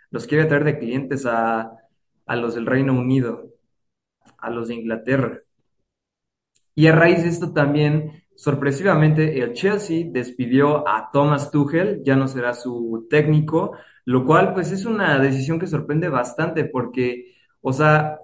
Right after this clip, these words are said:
sabemos que el Chelsea es un club que le va a exigir demasiado a su equipo y a su técnico. Ahora sí que el Chelsea solo pide excelencia.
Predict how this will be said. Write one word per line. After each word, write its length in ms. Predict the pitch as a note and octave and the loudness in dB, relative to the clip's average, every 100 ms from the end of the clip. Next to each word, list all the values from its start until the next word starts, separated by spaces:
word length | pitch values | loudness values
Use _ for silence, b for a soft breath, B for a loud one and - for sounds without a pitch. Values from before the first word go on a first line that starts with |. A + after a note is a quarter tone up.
| - | -6
sabemos 400 | E3 F3 B3 - | 0 4 4 2
que 100 | F3+ | 0
el 80 | D3 | 0
Chelsea 540 | F#3+ F#3 G3 G3+ F#3+ | -2 -2 -6 -6 -6
es 140 | F3 | -2
un 120 | F#3 D#3+ | -2 2
club 380 | F3+ F#3 - | 2 2 -2
que 100 | - | 2
le 100 | C#3+ | 4
va 60 | D3 | 4
a 40 | |
exigir 380 | E3 E3+ D#3 D#3+ | 2 -2 -4 -4
demasiado 500 | E3 C3+ C3 D3+ D3+ | 0 2 2 0 -4
a 40 | D3+ | -4
su 120 | C3 | -8
equipo 460 | - C#3+ - E3+ | -10 -10 -4 -4
y 100 | D#3 | -2
a 60 | C3+ | -2
su 160 | C3+ A#2+ | -4 -4
técnico. 400 | C#3+ C#3 B2+ C3+ | -2 0 0 0
Ahora 160 | C#3 | 0
sí 100 | C3+ | 0
que 80 | C3 | -2
el 80 | C3 | -2
Chelsea 300 | E3 D#3+ - | -2 -4 -4
solo 260 | E3 D#3 | -4 -2
pide 160 | D#3 D3+ | 0 0
excelencia. 600 | D3 - A#2+ B2 B2+ A#2 | 0 -4 -10 -12 -14 -20